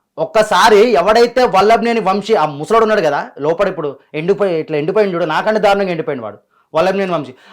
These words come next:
వాడు మాట్లాడిన మాటలు వీళ్ళు ఒక్కసారి ఫోన్లో పెట్టుకుని చూడమని చెప్పు. నారా లోకేష్ గారిని ఇష్టం వచ్చినట్టు అన్న, చెక్కతో పోల్చారు పాపం ఆయనని. ఎన్ని మాటలు మాట్లా-,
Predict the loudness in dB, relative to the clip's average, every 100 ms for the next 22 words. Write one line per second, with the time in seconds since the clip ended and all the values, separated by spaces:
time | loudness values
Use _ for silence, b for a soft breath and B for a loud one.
0 | B -4 2 2 4 2 2 2 2 2
1 | 2 2 4 4 4 2 2 2 2 2
2 | 4 2 0 0 2 2 2 0 0 -2
3 | -4 _ _ _ _ _ _ _ -12 -2
4 | 2 4 2 2 -2 -2 -2 -4 -8 -10
5 | -6 -4 -6 -6 -4 -2 -2 -4 -12 _
6 | _ _ _ _ _ _ _ _ _ _
7 | _ _ _ _ _ _ -4 -2 0 2
8 | 4 4 4 2 2 2 2 0 -4 -8
9 | -16 _ _ _ _ -16 -6 -2 0 2
10 | 2 2 4 2 2